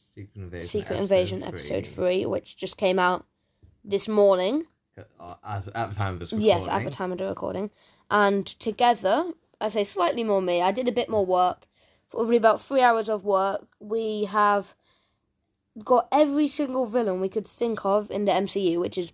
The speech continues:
Speaker 2: of enough significance. And each ordered them. There's a hundred and twenty-eight, so it's gonna be a quite long episode. And
Speaker 1: Oh,
Speaker 2: just
Speaker 1: and by Seth doing more work, he means he voluntarily, without
Speaker 2: Yeah,
Speaker 1: being prompted
Speaker 2: yeah.
Speaker 1: to,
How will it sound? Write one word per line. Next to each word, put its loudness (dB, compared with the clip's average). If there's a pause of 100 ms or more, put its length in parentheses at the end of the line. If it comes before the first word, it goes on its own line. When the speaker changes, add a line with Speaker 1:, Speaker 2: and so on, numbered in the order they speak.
(160)
Speaker 2:
of 0 (100)
enough 0
significance. -8 (600)
And 2
each -6
ordered 2
them. -4
There's -2
a -2
hundred -2
and -6
twenty-eight, -2
so 0
it's -2
gonna -6
be 0
a 0
quite -2
long 2
episode. -2 (560)
And 0
Speaker 1:
Oh, -4
Speaker 2:
just 0 (560)
Speaker 1:
and -8
by -4
Seth -8
doing -10
more -2
work, -2
he -12
means -6
he -6
voluntarily, -4
without -4
Speaker 2:
Yeah, 2
Speaker 1:
being -2
prompted -8
Speaker 2:
yeah. -6 (200)
Speaker 1:
to, -8